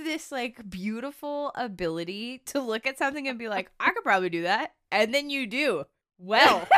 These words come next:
Speaker 2: It's true.
Speaker 1: Yeah.
Speaker 2: It's true.
Speaker 1: Yeah.
Speaker 2: I don't know where it comes from or why I am like this, but it's so true.
Speaker 1: <laughs>
Speaker 2: Like, I just,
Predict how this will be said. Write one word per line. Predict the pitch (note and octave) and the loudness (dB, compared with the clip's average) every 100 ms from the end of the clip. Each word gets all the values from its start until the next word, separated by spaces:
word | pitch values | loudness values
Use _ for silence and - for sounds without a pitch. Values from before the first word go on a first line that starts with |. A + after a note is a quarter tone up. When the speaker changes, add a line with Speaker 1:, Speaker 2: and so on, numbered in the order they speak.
| - - - _ A4+ _ C5+ - D5 - F5+ - _ D5 | 6 0 0 _ -12 _ -6 0 0 2 2 2 _ -6
Speaker 2:
It's | D5 _ D5 C#5+ - | -6 _ -2 -2 -2
true. | B3+ A3+ G#3+ | -8 -10 -8
Speaker 1:
Yeah. | D4 F#4+ | 0 0
Speaker 2:
It's | - - C#5+ | 0 -6 -4
true. | A4+ G#3 G3 | -4 -6 -6
Speaker 1:
Yeah. | D#4 F#4 - _ _ | -6 -6 -10 _ _
Speaker 2:
I | D#4 D#4+ | 0 0
don't | - F4+ F#4+ D#4 | 4 6 6 6
know | D#4+ D#4 D#4 D#4+ A3+ | 4 4 0 -8 -4
where | B3+ C4 C#4 | 0 2 0
it | |
comes | - A#3+ A3+ | -2 -10 -8
from | B3+ A#3 | -6 -4
or | G#3+ G3 | -2 -2
why | F#3 F#3+ A3 | 0 0 0
I | G#3 | -2
am | G3+ G3+ | -4 -4
like | E3 F#3 | -8 -8
this, | G#3 G#3 D4 F#4+ | -6 -6 -4 -6
but | G3 | -4
it's | B3+ - | -6 -6
so | - C4+ | -2 0
true. | F4+ D#4 | 0 -4
Speaker 1:
<laughs> | C#4 | -4
Speaker 2:
Like, | G3+ G3 | -4 -4
I | F#3+ G#3 | -4 -2
just, | A#3 B3 | -4 -6